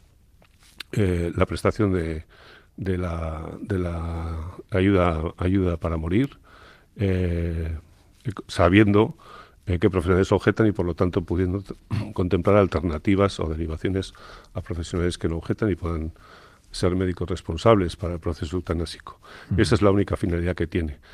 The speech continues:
Speaker 1: Eh, es súper confidencial, el acceso está muy limitado. Hemos decidido que solo puedan ac-, acceder los, los profesionales que tienen, eh, responsabilidades de gestión dentro de los centros sa-, sanitarios y sociales, eh,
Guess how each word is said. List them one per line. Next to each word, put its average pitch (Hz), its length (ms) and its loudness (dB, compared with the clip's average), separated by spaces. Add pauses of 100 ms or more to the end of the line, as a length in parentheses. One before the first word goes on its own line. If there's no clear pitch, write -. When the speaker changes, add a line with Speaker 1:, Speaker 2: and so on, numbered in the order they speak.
(300)
Speaker 1:
Eh, 87 580 0
es 104 140 4
súper 123 400 0
confidencial, 92 720 4
el 92 120 4
acceso - 360 0
está 98 240 2
muy 101 220 4
limitado. 107 600 2 (480)
Hemos 98 120 4
decidido 98 440 2
que 90 100 -6
solo 98 200 4
puedan 90 340 2
ac-, - 140 -8
acceder 104 380 0
los, 95 200 -4 (140)
los 92 100 -6
profesionales 104 460 -2
que 92 120 0
tienen, 98 320 2 (540)
eh, 95 260 -2
responsabilidades 98 720 4
de 95 100 2
gestión 90 540 0 (680)
dentro 101 320 4
de 90 60 -2
los 87 360 -6
centros 92 320 2
sa-, 87 440 -2
sanitarios 92 680 0
y 85 80 -4
sociales, 104 640 -2 (720)
eh, 95 380 -6